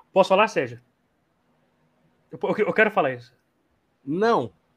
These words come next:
Speaker 2: Não, mentira, pode.
Speaker 1: Posso falar? Obrigado, vou falar. Primeiro,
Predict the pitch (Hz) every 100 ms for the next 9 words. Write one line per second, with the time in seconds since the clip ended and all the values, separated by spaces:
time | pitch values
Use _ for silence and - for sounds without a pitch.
0 | - 135 131 123 117 107 110 98 202 208
1 | - _ _ _ _ _ 165 190 156 123
2 | 139 143 165 120 170 - - - _ -
3 | _ _ _ _ _ _ _ _ _ _
4 | _ _ 220 220 165 123